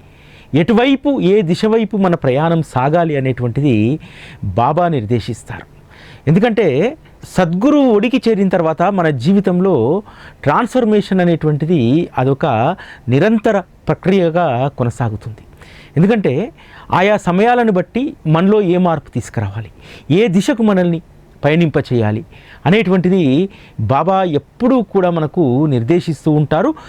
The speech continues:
మనం ఆ మార్గంలోకి వెళ్ళడానికి కావలసినటువంటి, మనలో మార్పుకు సంబంధించినటువంటి విషయాన్ని మనం అవగాహన చేసుకోవడానికి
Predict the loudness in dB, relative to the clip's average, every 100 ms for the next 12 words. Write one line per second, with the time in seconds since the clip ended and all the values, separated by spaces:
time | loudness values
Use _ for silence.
0 | -6 -2 0 2 0 0 0 0 2 2
1 | 2 2 2 2 0 -2 -4 -2 0 0
2 | -2 -2 0 0 0 0 2 2 0 -4
3 | -20 -14 -4 0 2 0 0 0 -2 -4
4 | 0 0 0 0 2 0 0 -2 0 0
5 | 0 0 -2 -8 -4 -2 2 2 2 2
6 | 2 0 -2 -2 0 0 -2 -2 -2 0
7 | 0 2 0 0 -2